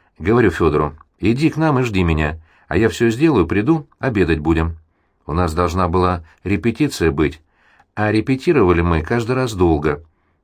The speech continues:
И я решила, что к обеду вернусь. А учительку, которая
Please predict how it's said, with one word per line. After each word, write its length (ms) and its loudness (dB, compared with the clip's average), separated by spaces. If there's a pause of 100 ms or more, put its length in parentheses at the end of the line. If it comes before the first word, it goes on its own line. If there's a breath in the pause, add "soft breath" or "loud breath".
И 120 -4
я 120 0
решила, 460 0 (240 soft breath)
что 180 -2
к 60 -2
обеду 300 2
вернусь. 500 0 (540 soft breath)
А 200 0
учительку, 720 0 (320)
которая 500 0